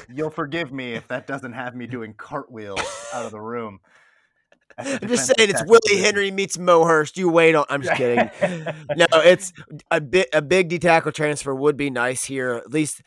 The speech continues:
Speaker 1: maybe Chris Sutton takes a step up and becomes the, the clog there. We'll see. But I'm holding judgment on the recruiting now, especially with Mo Linguist's departure.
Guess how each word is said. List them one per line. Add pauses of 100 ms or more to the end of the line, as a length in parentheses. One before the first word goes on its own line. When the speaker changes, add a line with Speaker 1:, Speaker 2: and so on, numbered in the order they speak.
(300)
Speaker 1:
maybe
Chris
Sutton
takes
a
step
up
and
becomes
the, (120)
the
clog
there.
We'll
see. (300)
But
I'm
holding
judgment
on
the
recruiting
now,
especially
with
Mo
Linguist's
departure.